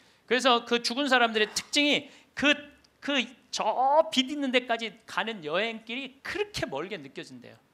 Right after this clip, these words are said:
근데 그 속도가 너무너무 빠르다는 거예요.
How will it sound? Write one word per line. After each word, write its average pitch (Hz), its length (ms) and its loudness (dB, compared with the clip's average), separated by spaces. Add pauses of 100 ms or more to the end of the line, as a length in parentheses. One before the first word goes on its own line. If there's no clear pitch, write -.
(280)
근데 233 220 0
그 214 100 -4
속도가 277 800 0 (320)
너무너무 220 560 4
빠르다는 233 540 -2
거예요. 120 220 -16